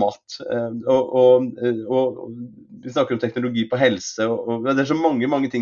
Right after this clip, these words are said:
som er mulig her. Men jeg sitter liksom og tenker liksom, åh, mennesket oppi alt dette her, vil de bruke denne fantastiske teknologien til alles ve og vel? Eller vil det fremdeles i fremtiden også være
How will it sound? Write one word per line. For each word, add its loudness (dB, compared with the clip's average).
som 0
er 2
mulig -6
her. 2
Men -6
jeg -6
sitter -6
liksom -6
og -12
tenker -4
liksom, -8
åh, -4
mennesket 0
oppi -2
alt 0
dette 0
her, 2
vil 2
de -4
bruke -6
denne -2
fantastiske -6
teknologien -6
til -8
alles -2
ve 0
og 2
vel? -2
Eller 0
vil -2
det -8
fremdeles -6
i -12
fremtiden -4
også -12
være -2